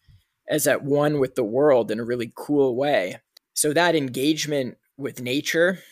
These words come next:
as I call it in the book, friendship, for sure. And friendship, by the way, among competitors too. My training partner and I compete sometimes for the same records. And I think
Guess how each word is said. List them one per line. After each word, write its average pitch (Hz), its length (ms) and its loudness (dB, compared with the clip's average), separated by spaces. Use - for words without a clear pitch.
as 139 160 -2
I 135 100 0
call 139 320 0
it 139 100 0
in 127 100 -4
the 120 80 -6
book, 127 400 -2
friendship, 151 680 -2
for - 200 -6
sure. 143 560 0
And 156 160 -4
friendship, 220 540 0
by 143 180 0
the 143 100 0
way, 131 380 0
among 151 320 -4
competitors 139 720 -6
too. - 360 0
My 135 120 -2
training 208 320 -6
partner 127 280 -2
and 127 100 -6
I 110 300 -4
compete 143 500 -10
sometimes 156 540 -4
for 139 100 -6
the 123 80 -4
same 143 300 -2
records. - 600 -4
And 170 120 -2
I 156 120 2
think 160 340 -2